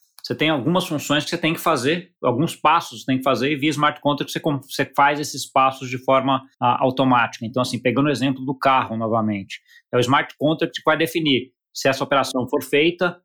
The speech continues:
faça essa também, né? Então, assim, se o carro for transferido, você também recebe o dinheiro. Então, assim, transfere o dinheiro. Então, assim, isso é via smart contract que a, que a gente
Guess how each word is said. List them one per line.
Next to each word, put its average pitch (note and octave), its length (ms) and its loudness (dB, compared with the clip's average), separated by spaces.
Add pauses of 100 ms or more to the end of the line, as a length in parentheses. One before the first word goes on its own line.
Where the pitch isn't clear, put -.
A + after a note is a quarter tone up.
(100)
faça C#3+ 380 2
essa C#3+ 240 0
também, C3 400 -2 (100)
né? A#2+ 80 -2
Então, A#2+ 140 -2
assim, A#2+ 180 -2
se B2 140 -2
o B2+ 60 -2
carro C#3 240 4
for C3+ 200 0
transferido, C3 640 -2 (140)
você C3 240 0
também C3 560 0 (160)
recebe C3+ 400 0
o - 20 2
dinheiro. B2+ 440 0
Então, A#2+ 180 -2
assim, A#2 180 -2
transfere B2 380 -2
o B2+ 60 -2
dinheiro. A#2+ 320 -2
Então, A#2+ 140 -4
assim, A#2 260 -6 (120)
isso D3 240 2
é D3+ 60 4
via C#3 220 0
smart D3 340 -2
contract C3+ 500 0
que C#3+ 60 0
a, C3 220 2
que - 120 -6
a B2 40 -2
gente B2+ 480 -2